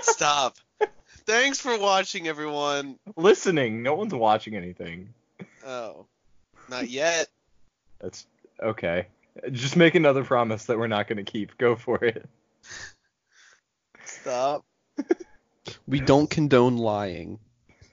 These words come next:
Speaker 1: That's
Speaker 2: Yeah.
Speaker 1: right.
Speaker 2: Right. That's why we don't condone Tyler.
Speaker 1: What the heck? What are you saying?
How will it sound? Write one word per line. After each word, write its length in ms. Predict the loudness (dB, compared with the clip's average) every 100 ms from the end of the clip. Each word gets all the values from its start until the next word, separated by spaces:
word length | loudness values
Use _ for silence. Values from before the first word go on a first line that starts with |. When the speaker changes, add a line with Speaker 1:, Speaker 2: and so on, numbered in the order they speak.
| _ _ -12
Speaker 1:
That's 260 | -8 -4 -2
Speaker 2:
Yeah. 80 |
Speaker 1:
right. 280 | -2 -2 -6 _ _ _ -6
Speaker 2:
Right. 440 | 2 4 4 2 -6 _ -10
That's 160 | 0
why 100 | 4
we 100 | 4
don't 220 | 4 2
condone 400 | 0 -2 0 -2
Tyler. 540 | -2 0 0 0 -4 -6 _ _ _ _ _ _ _ _ -20 -20 -20 0
Speaker 1:
What 920 | 2 4 2 4 2 4 2 2 0
the 180 | 2 4 4
heck? 100 | 2 -4 -18 -20 _
What 100 | -12
are 40 |
you 80 | -8
saying? 320 | -8 -10 -14